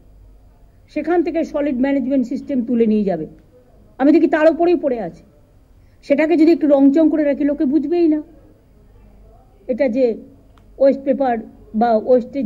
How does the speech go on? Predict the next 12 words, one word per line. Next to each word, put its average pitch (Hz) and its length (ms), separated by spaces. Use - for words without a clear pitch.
জিনিসগুলো 220 460
রাখা 190 240
হচ্ছে। - 220
চোখটাকে 330 480
একটু 320 200
লাগাতে 214 300
হবে। 151 140
আপনারা 330 400
কি 330 120
ভাবেন 302 280
এই 294 140
কলকাতা 285 300